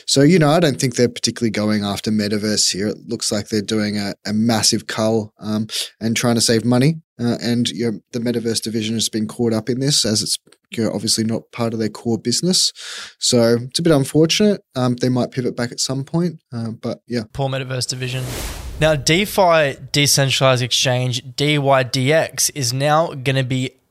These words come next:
Speaker 2: run on Cosmos, which is another layer one blockchain, citing slow and expensive transactions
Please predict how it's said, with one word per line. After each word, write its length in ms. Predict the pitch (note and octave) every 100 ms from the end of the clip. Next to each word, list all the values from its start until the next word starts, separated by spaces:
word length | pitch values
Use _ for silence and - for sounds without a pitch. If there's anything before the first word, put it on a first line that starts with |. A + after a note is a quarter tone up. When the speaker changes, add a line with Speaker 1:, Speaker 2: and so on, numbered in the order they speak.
| _
Speaker 2:
run 480 | C3 B2 B2+ B2 C#3
on 260 | - C#3 C3+
Cosmos, 720 | - - G3 F#3+ D3 A2+ -
which 160 | C3+ B2
is 100 | B2
another 440 | B2 B2 A#2+ B2
layer 300 | C3+ B2 B2
one 240 | A#2+ A#2+ A#2
blockchain, 640 | B2 A#2 C3 B2 D3+ F#3+
citing 500 | D3 - C3 - C3+
slow 540 | B2 - C#3+ D#3 F#3 F#3+ -
and 100 | D3+
expensive 680 | C3+ - - C3+ C#3 - B2+
transactions 800 | - B2+ B2 A#2 A#2+ - - A#2+